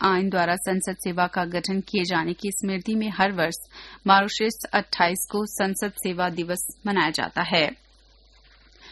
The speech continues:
भौतिक पूर्वाधार तथा यातायात मंत्री कुलमान घिसिंग ने कहा कि अगर विकास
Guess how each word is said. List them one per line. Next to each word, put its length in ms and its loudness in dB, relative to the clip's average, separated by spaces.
भौतिक 400 2
पूर्वाधार 500 4
तथा 280 0
यातायात 580 0
मंत्री 320 0
कुलमान 500 0
घिसिंग 400 -2
ने 100 0
कहा 300 -2
कि 200 -2
अगर 220 0
विकास 520 2